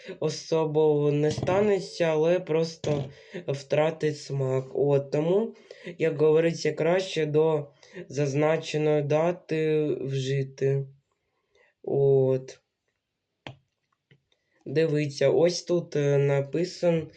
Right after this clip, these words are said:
срок, за яким можна вжити. От, бачите, об'єм сто дев'ять мілілітрів. От така дуже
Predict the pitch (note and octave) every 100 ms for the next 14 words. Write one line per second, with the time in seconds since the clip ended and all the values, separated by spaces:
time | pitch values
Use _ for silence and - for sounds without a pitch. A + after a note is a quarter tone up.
0 | - F3+ - - D#3+ E3+ F#3 F#3 D3+ D3+
1 | C#3 D#3 D3+ D3+ E3+ F3 D#3+ D#3+ D#3+ D3
2 | D3+ D3 C#3+ - _ _ _ _ _ _
3 | _ _ - C#3 C#3+ D3 C#3 C3+ C#3 C3+
4 | C3+ - _ _ - - - C#3 C#3 C#3
5 | C3+ D#3+ F#3+ - - D3+ C#3 D3 F3 G#3
6 | G#3 F3+ E3+ - E3 D#3+ D#3 D#3 D3 C#3
7 | C#3 C#3+ C#3 C#3+ D3 E3 G3 F3+ E3 E3
8 | - _ _ _ _ _ _ _ - D#3+
9 | D#3 D3+ D3+ - E3 F3 D#3 E3 D3+ D3+
10 | D3 C#3+